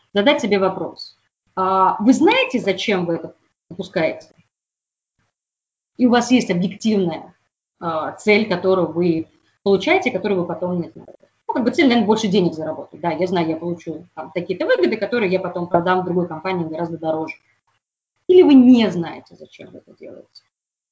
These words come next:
Ну, то есть у вас нет, вам и зарплата невысокая, и ездить два часа в одну сторону, и,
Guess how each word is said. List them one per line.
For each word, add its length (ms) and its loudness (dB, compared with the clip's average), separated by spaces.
Ну, 60 -8
то 60 -6
есть 120 -6
у 40 -8
вас 200 -4
нет, 220 -2
вам 300 -2
и 60 -8
зарплата 400 0
невысокая, 680 -4
и 120 -6
ездить 480 -2
два 120 -6
часа 320 -8
в 40 0
одну 240 -2
сторону, 600 -6
и, 1000 -2